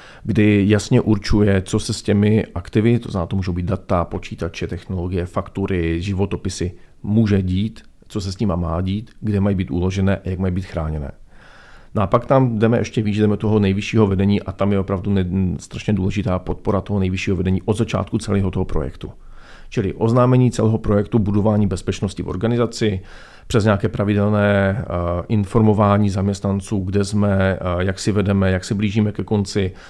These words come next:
a vynucování vlastně dodržování těch pravidel, což potom jde ruku v ruce s disciplinárním řízením, abychom se, nebo to vedení musí zajistit to, aby jsme se vyhli situaci, že všichni jsme si rovni, ale někteří rovnější. Jo? Že by na některé třeba lidi z vyššího managementu se nevztahovaly, eh,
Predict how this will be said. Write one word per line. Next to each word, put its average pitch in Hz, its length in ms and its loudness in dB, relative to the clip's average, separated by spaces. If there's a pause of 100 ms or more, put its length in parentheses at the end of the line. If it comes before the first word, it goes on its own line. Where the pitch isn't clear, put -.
(200)
a 113 60 0
vynucování 101 920 2
vlastně 101 260 -6
dodržování 95 600 -2
těch 95 140 -6
pravidel, 87 460 -4
což 120 220 -2
potom 117 300 2
jde 107 120 4
ruku 104 240 0
v 95 40 -2
ruce 98 280 -2
s 92 60 -6
disciplinárním 101 640 0
řízením, 117 520 4 (600)
abychom 120 360 4
se, 104 500 2 (120)
nebo 104 140 -2
to 110 80 0
vedení 110 240 6
musí 107 220 2
zajistit 98 320 0
to, - 240 -6
aby 90 160 -4
jsme 90 300 -6
se 92 140 -6
vyhli 101 420 4
situaci, 85 680 -6 (480)
že 87 160 -8
všichni 104 280 -2
jsme 104 120 2
si 95 120 -2
rovni, 87 340 0 (100)
ale 87 180 -4
někteří 80 320 -6
rovnější. 90 520 -6
Jo? 78 80 -6
Že 98 120 -4
by 95 100 -2
na 95 120 0
některé 92 360 0
třeba - 240 -4
lidi 90 200 -2
z 92 80 -6
vyššího 110 340 -2
managementu 90 540 -2
se - 140 -8
nevztahovaly, 87 800 -2
eh, - 720 -16